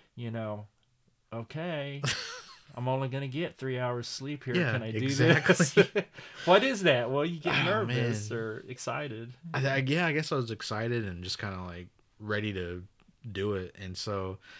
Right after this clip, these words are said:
Speaker 2: man, like, uh, I didn't go to sleep till, like, two. I just kept laying there, and I was like, "I need to go to sleep." And I somehow fell asleep. I woke up, and my alarm went off at, like, four thirty.
Speaker 1: Yeah.
Speaker 2: So it went off at four thirty, and I was like, "Oh,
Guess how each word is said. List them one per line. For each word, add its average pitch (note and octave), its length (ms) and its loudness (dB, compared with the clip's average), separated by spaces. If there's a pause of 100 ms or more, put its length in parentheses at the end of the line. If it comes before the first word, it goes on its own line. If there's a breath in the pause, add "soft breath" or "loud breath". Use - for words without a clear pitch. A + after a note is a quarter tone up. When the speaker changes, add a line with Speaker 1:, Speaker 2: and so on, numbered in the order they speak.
(760 loud breath)
Speaker 2:
man, G#2 300 -4
like, F#2+ 240 -6
uh, F#2 500 -6 (1160)
I G#2 60 -10
didn't B2+ 160 2
go C3 60 6
to B2 60 4
sleep A#2+ 160 0
till, G#2 100 -6
like, E2 240 -12
two. C3 540 -2 (880)
I B2+ 100 8
just B2+ 160 0
kept B2+ 200 2
laying G#2+ 320 -4
there, G#2 140 -4
and G2 80 -4
I F#2+ 80 -6
was F2+ 120 -8
like, F2+ 240 -12
"I G#2 40 -12
need G#2+ 120 -10
to G2+ 60 -8
go G2 80 -6
to F#2+ 60 -12
sleep." G#2 300 -8
And G2 80 -8
I G2 40 -4
somehow A#2 340 -2
fell G#2+ 180 -4
asleep. G2 400 -6 (180)
I G#2 40 -4
woke A2 200 0
up, A2 180 0
and G2 120 -6
my F2+ 180 -6
alarm G2+ 460 -4
went G2 140 -6
off G2 200 -6
at, D#2 140 -14
like, E2+ 220 -14 (480)
four A2 220 -4
thirty. F#2 420 -8 (480 soft breath)
Speaker 1:
Yeah. G2 380 -14
Speaker 2:
So G#2 460 2
it G#2 100 -2
went C3 160 4
off C#3 120 2
at A#2 120 -2
four B2+ 180 2
thirty, B2+ 380 4
and G#2+ 80 0
I F#2+ 100 0
was F#2 100 -6
like, F2+ 180 -10
"Oh, B1 280 -16